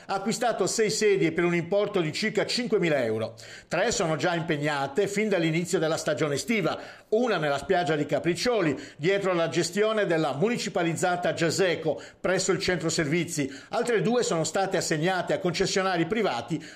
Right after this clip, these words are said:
attivi nella spiaggia di Mannena. Alcune concessioni si sono già attivate indipendentemente e contribuiscono a fornire un servizio essenziale per residenti e visitatori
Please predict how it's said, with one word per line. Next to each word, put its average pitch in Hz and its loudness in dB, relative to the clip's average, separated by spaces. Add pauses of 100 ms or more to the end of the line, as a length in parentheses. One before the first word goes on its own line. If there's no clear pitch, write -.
attivi 214 0
nella 185 2
spiaggia 175 0
di 175 2
Mannena. 123 -2 (360)
Alcune 240 0
concessioni 165 0
si - -6
sono 190 0
già 185 2
attivate 175 0
indipendentemente 180 0
e 214 0
contribuiscono 214 0
a 175 0
fornire 180 0
un 208 0
servizio 220 2
essenziale 165 0
per 160 0
residenti 165 2
e 196 4
visitatori 170 2